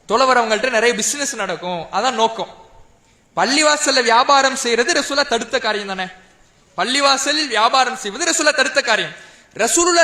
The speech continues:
தடுத்த காரியம்னா இரையச்சமா இரையச்சத்துக்கு எதிரானதா? இரையச்சத்துக்கு எதிரானது. அப்ப இவங்களுடைய நோக்கம் இறைவனுடைய வணங்க வேண்டும் என்பது இல்லை. இறைவனை வணங்க வேண்டும் என்பது இல்லாமல், இரையச்சம் என்பது இல்லாமல்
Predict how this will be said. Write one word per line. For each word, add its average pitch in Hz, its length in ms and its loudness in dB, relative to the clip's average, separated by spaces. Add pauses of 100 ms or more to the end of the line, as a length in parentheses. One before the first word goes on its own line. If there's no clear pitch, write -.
தடுத்த 311 340 2
காரியம்னா 226 680 2 (180)
இரையச்சமா 294 540 -2
இரையச்சத்துக்கு 277 580 -2
எதிரானதா? 233 400 0 (960)
இரையச்சத்துக்கு 294 580 -2
எதிரானது. 226 460 -2 (400)
அப்ப 269 240 -2
இவங்களுடைய 247 520 -2
நோக்கம் 262 560 0
இறைவனுடைய 294 640 -4
வணங்க 302 380 0
வேண்டும் 302 300 -2
என்பது 269 320 -4
இல்லை. 226 300 -6 (380)
இறைவனை 320 600 0
வணங்க 285 380 0
வேண்டும் 277 280 -4
என்பது 208 280 -8
இல்லாமல், 208 520 -4
இரையச்சம் 311 560 -2
என்பது 233 320 -6
இல்லாமல் 202 640 -4